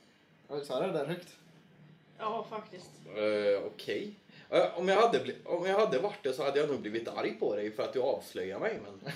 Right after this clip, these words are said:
Speaker 1: <laughs> Jag känner igen det där.
Speaker 3: Ja, nej, så var det någon annan annons jag såg förut som jag höll på att skratta, mm, tuttarna av mig,
Speaker 2: Ja,
Speaker 3: chipstuttarna av mig.
Speaker 2: det var den där kvadrokoptern.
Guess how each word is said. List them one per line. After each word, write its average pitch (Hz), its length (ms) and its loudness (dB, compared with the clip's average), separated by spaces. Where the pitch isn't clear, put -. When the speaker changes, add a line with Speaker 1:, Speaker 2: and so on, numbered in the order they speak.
Speaker 1:
<laughs> 208 480 0
Jag - 80 -18
känner 151 260 -8
igen 139 160 -4
det 208 60 -4
där. 127 160 -4
Speaker 3:
Ja, 165 480 8
nej, 165 460 2
så 170 140 2
var 180 100 6
det 185 60 2
någon 196 160 2
annan 147 340 -2
annons 247 300 0
jag 160 100 0
såg 143 240 -2
förut 117 240 -2
som 117 240 -6
jag 117 160 -2
höll 127 140 4
på 123 100 0
att 104 80 -2
skratta, 107 640 -2
mm, 107 920 -8
tuttarna 127 360 -2
av 120 180 -2
mig, 101 100 -4
Speaker 2:
Ja, 104 100 -8
Speaker 3:
chipstuttarna 214 600 -2
av 98 160 -4
mig. 196 120 -8
Speaker 2:
det 185 60 -10
var 214 120 -10
den 240 80 -10
där 208 180 -6
kvadrokoptern. 202 680 -10